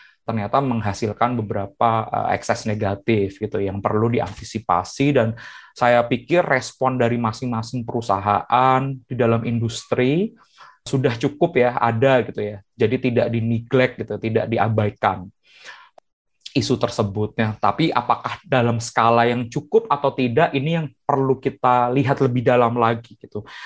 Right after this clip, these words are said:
Kalau ini perlu ditingkatkan, saya pikir, eh, kita harus legowo gitu ya, harus siap-siap gitu dengan segala resources-nya.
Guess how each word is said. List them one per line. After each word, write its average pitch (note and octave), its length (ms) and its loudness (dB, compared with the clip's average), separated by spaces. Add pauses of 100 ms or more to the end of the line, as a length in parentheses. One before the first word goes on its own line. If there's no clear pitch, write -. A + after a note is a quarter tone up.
(140)
Kalau C3+ 180 4
ini D#3 220 2
perlu D3+ 200 2
ditingkatkan, C#3 840 0 (360)
saya A#2+ 180 2
pikir, E3+ 480 2
eh, A#2 280 0
kita - 200 -4
harus B2 240 2
legowo B2+ 720 4
gitu A2 180 -6
ya, G#2+ 180 -6 (200)
harus A2+ 320 -4 (160)
siap-siap A#2 800 0
gitu A2 160 -4
dengan A2 320 -2
segala A2+ 340 0
resources-nya. A2 840 -6